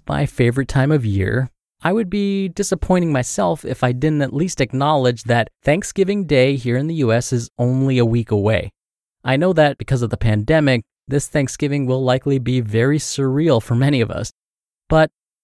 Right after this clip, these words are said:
I just want to say I hope that you're still able to take a moment and express gratitude for what you do have. And I'll take a moment by expressing my gratitude to you, and I appreciate you so much for listening to this show.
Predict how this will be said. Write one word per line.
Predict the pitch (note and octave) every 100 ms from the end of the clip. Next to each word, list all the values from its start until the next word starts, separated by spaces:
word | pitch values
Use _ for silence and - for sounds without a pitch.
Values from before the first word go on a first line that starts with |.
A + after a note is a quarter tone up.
| _
I | B2
just | C3+ -
want | D#3+ D#3+
to | C3+
say | - A#2+ A#2+
I | A2
hope | C3+ D3 -
that | C3
you're | A2+ B2
still | - F#3 E3+
able | D#3 C#3
to | A#2+
take | - D3+ D#3
a |
moment | E3+ C#3 C#3+ C#3 -
and | A#2+
express | A2+ - A#2 -
gratitude | A#2+ B2 C3+ B2 A#2+ A#2 A#2 -
for | - C3+
what | B2
you | C3+
do | B2+ A#2 G#2+
have. | G2 F#2 G2 - _ _ _ _ _ _
And | C3+
I'll | F#3
take | B3 E3+
a | B2+
moment | A#2+ A#2 A#2 A#2
by | A#2+
expressing | A#2 - A#2+ B2+ B2
my | B2
gratitude | C3+ A#2+ A#2+ A#2 B2+ C3 - _
to | -
you, | A2+ C#3 D#3+ D#3 C3+ -
and | A#2 A2+ -
I | -
appreciate | A#2 - D3+ D3+ C#3
you | C3
so | - D3+
much | D3 C#3
for | - B2+
listening | B2+ C#3+ D3 C#3
to | C3
this | B2+
show. | - - B2 B2+